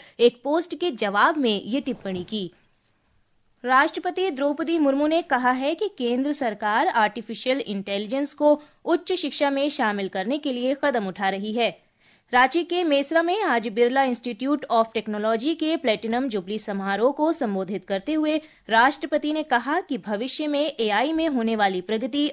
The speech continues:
और मशीन द्वारा सीखने के कारण बड़े बदलाव नजर आएंगे। प्रधानमंत्री नरेंद्र मोदी ने कहा है कि वित्त मंत्री निर्मला सीतारामन ने संसद में अपने हाल के संबोधन के दौरान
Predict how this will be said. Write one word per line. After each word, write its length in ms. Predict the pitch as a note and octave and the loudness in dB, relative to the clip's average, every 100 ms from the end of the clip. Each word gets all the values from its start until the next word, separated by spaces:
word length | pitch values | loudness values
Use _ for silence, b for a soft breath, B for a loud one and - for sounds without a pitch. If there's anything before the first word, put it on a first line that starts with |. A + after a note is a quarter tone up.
| B3 | 2
और 160 | A3+ | 2
मशीन 400 | A3+ A3+ C#4+ E4 | 2 0 -2 -2
द्वारा 280 | D#4 D4 D4+ | -2 0 -2
सीखने 400 | D4+ G#3+ - G#3 | -2 -8 -6 -6
के 120 | G3+ | -6
कारण 380 | G3 A3 A#3 C4 B B G3+ | 0 2 2 0 B B 0
बड़े 300 | A3 C#4 F4+ | 2 2 4
बदलाव 480 | C4 G#3+ B3 F#3+ F3+ | 2 6 6 6 2
नजर 300 | B3 C#4 B3 | -2 0 0
आएंगे। 420 | F#3 F3 F#3+ G#3 E3 - _ | -2 -4 -2 -2 -2 -6 _
प्रधानमंत्री 600 | - D4 D#4+ F4 E4+ F4+ G4 | 0 4 4 2 2 0 2
नरेंद्र 400 | C#4+ D4+ D#4+ E4 | 4 4 2 2
मोदी 280 | C#4+ D4 | 2 2
ने 140 | E4 F#4 | 0 0
कहा 260 | D4 C4+ | 2 2
है 200 | C#4+ D#4 | 2 2
कि 160 | F4+ F#4 | 0 -2
वित्त 340 | A#3 C4+ - D4 | -2 -4 -2 -2
मंत्री 440 | B3 A3 A#3+ D4 | 0 -2 -2 0
निर्मला 420 | D#4+ A3+ A#3 A#3 | 0 0 2 2
सीतारामन 640 | A#3+ G#3 G#3+ A3+ G3 F#3+ A3 | 0 -4 -2 -2 -2 -2 -2
ने 200 | A3+ D#4 | -2 -2
संसद 420 | C4+ G3+ G#3+ B3+ | -2 -4 -2 -2
में 180 | C4 C#4 | 0 2
अपने 280 | B3+ - G#3 | 0 -2 -8
हाल 280 | G3 A3 C4 | -2 0 0
के 180 | C4+ C#4 | 0 -2
संबोधन 520 | A#3 G3 G3 G3 A#3 | -2 -4 -4 -4 -4
के 120 | A#3 | -2
दौरान 420 | G3+ F#3+ A#3+ G3+ | 0 2 4 2